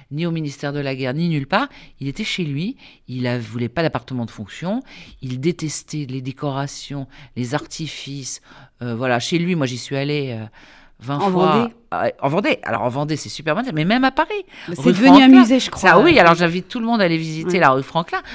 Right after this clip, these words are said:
Speaker 1: Vous verrez, sa salle de bain, elle fait trois mètres carrés. Euh, la, sa chambre, elle est toute, euh, toute petite et, il, et, et c'est quand même, il a été président du Conseil.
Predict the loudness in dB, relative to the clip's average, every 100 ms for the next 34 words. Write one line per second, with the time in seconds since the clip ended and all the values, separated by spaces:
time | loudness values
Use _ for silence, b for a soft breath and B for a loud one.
0 | B -8 -6 -4 -2 -2 -4 -4 -4 -4
1 | -2 -2 -2 -6 -8 -4 -4 -4 -6 -8
2 | -6 -10 -12 B B B -4 2 2 2
3 | 0 0 -2 0 2 0 -2 -8 -4 -4
4 | -4 B B B -12 -8 -8 -8 -10 -4
5 | -2 0 -2 -2 -4 -8 -6 -4 -2 -4
6 | -6 -6 -6 -8 -10 -8 -8 -6 -6 -8
7 | -8 -8 -8 -10